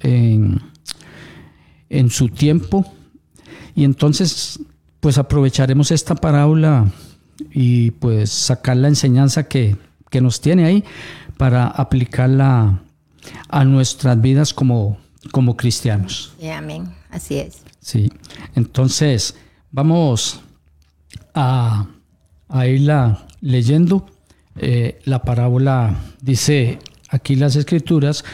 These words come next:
Speaker 1: las parábolas de los, de los talentos. Y nos dice, Porque el reino de los cielos es como un hombre que yéndose lejos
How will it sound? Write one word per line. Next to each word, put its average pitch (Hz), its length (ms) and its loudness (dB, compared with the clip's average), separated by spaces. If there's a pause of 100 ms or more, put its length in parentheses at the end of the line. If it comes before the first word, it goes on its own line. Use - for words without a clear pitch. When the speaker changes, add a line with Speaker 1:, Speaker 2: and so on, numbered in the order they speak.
(200)
Speaker 1:
las 127 160 -2
parábolas 123 560 0
de 120 140 0
los, 110 460 -2
de 127 180 0
los 123 220 -2
talentos. 131 720 -2 (580)
Y 139 120 0
nos 127 180 2
dice, 123 300 -2 (640)
Porque 139 220 -2
el 131 100 2
reino 185 320 2
de 180 80 2
los 135 160 0
cielos 160 760 -2 (500)
es - 140 -4
como 175 220 2
un 170 240 4
hombre 131 480 0 (680)
que 135 140 0
yéndose 165 540 2
lejos 170 760 0